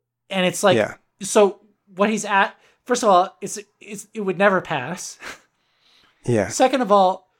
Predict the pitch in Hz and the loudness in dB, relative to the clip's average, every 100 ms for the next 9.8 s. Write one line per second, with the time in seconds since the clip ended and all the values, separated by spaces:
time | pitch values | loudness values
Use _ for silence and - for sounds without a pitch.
0 | _ _ _ _ - 220 262 214 302 392 | _ _ _ _ -12 -6 -6 -4 0 -2
1 | 285 - 233 220 247 - 208 208 202 - | -2 -6 -2 -2 -2 -8 0 0 0 -8
2 | _ _ _ - 220 226 277 - 220 196 | _ _ _ -4 2 2 0 -2 0 0
3 | 185 - 220 220 208 190 208 190 170 165 | 0 -2 -2 -2 -6 -4 -4 -4 -4 -6
4 | 196 208 - - 131 151 - - 151 202 | -2 0 0 -6 -8 -10 -18 -16 -2 -2
5 | 202 175 190 196 160 143 - - _ _ | 0 -2 -2 -2 -6 -6 -12 -14 _ _
6 | _ _ _ 175 180 180 170 175 160 _ | _ _ _ -6 -2 -2 -2 -10 -12 _
7 | - - - 196 190 175 - _ - 151 | -14 -14 0 4 4 0 -10 _ -10 -6
8 | 147 147 139 _ _ _ - 202 185 185 | -6 -6 -10 _ _ _ -2 2 2 2
9 | 151 123 - - 127 - - - | -6 -8 -14 -16 -16 -16 -16 -16